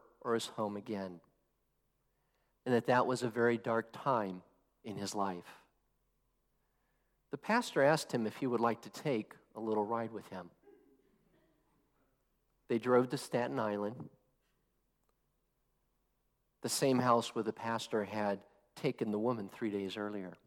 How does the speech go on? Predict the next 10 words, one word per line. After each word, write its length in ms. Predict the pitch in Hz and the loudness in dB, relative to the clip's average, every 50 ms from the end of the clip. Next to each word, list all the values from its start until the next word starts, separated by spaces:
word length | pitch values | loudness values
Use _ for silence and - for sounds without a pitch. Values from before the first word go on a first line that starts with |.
| _ _ _ _ _ _ _ _ _ _ _ _ _ _ _ _ _ _ _ _ _ _ _ _ _ _ - | _ _ _ _ _ _ _ _ _ _ _ _ _ _ _ _ _ _ _ _ _ _ _ _ _ _ -4
He 100 | 151 147 | 2 6
helped 220 | 160 185 185 - | 6 6 4 4
the 60 | - | 2
man 300 | 180 160 151 139 135 131 | 4 6 6 6 6 4
climb 440 | 127 - - - 139 135 135 131 117 | 2 -2 0 2 2 4 4 4 4
up 280 | - 113 110 - - - | 2 2 2 -2 -10 -12
three 420 | - 127 123 120 120 117 120 120 _ _ _ | -4 -2 0 0 0 0 -4 -8 _ _ _
flights 420 | - - 120 104 104 - - - | -6 -2 0 0 0 -2 -4 -10
of 80 | 113 - | -8 -8
steps, 640 | - - - 98 90 - _ - - - - - | -8 -8 -8 -8 -10 -10 _ -18 -20 -20 -20 -20